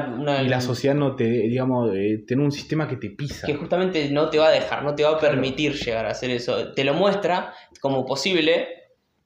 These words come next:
Speaker 1: pero
Speaker 2: Pero es un
Speaker 1: ¿para
Speaker 2: sueño.
Speaker 1: quién es posible aparte?
Speaker 2: Claro.
Speaker 1: Para la gente que está allá arriba, digamos. Que ya de
Speaker 2: Claro.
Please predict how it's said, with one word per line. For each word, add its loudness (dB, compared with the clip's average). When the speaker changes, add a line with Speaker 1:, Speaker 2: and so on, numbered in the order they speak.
Speaker 1:
pero -10
Speaker 2:
Pero -2
es -2
un -2
Speaker 1:
¿para 0
Speaker 2:
sueño. 0
Speaker 1:
quién 2
es -4
posible -2
aparte? -4
Speaker 2:
Claro. -4
Speaker 1:
Para -4
la -6
gente -2
que 0
está -6
allá -4
arriba, 0
digamos. -10
Que -4
ya 0
de 0
Speaker 2:
Claro. 2